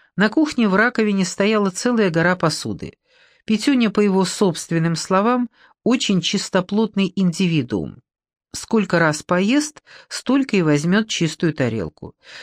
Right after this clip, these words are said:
Правда, на мытьё этой самой посуды его чистоплотность не распространяется. Я прикинула. Утром я оставила раковину пустой и вылизанной до блеска. Стало быть,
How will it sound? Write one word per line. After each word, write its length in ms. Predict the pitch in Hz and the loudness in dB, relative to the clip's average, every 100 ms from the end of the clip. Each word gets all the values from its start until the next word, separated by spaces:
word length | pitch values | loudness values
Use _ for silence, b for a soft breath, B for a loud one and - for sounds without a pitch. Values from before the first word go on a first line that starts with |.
| B | B
Правда, 420 | - 233 208 202 | 0 2 4 2
на 140 | 202 202 | 4 4
мытьё 380 | 208 208 214 208 | 2 0 0 0
этой 200 | 190 185 | 2 -2
самой 340 | - 190 185 | 0 2 0
посуды 460 | 185 196 - 226 196 | 0 -2 0 0 2
его 160 | 185 | 2
чистоплотность 1000 | 185 196 - 185 180 202 196 - 180 - | 0 -2 -2 -4 -2 0 0 0 -4 0
не 120 | 185 180 | 0 2
распространяется. 1200 | 165 - 170 - 160 151 135 101 82 - - 110 _ _ _ _ _ _ _ | 0 -2 -4 -4 -2 -2 0 -4 -6 -10 -16 -16 _ _ _ _ _ _ _
Я 220 | 208 277 330 | 0 2 2
прикинула. 640 | 285 185 123 117 101 - _ B B B B | 0 0 -2 -2 -6 -8 _ B B B B
Утром 340 | 247 269 240 220 | 0 2 2 2
я 160 | 214 | 2
оставила 460 | 214 - 269 240 190 | 0 0 0 2 2
раковину 480 | 190 185 175 165 160 | 0 0 0 0 0
пустой 500 | 196 - - 262 254 | -2 -2 0 0 2
и 160 | 180 | 0
вылизанной 600 | 156 214 226 196 196 190 | 2 2 0 0 2 0
до 200 | 156 180 | 2 0
блеска. 500 | 170 156 131 - - | 0 0 0 -2 -6
Стало 400 | - - 202 180 | -6 0 0 2
быть, 340 | 175 214 214 | 0 -2 -4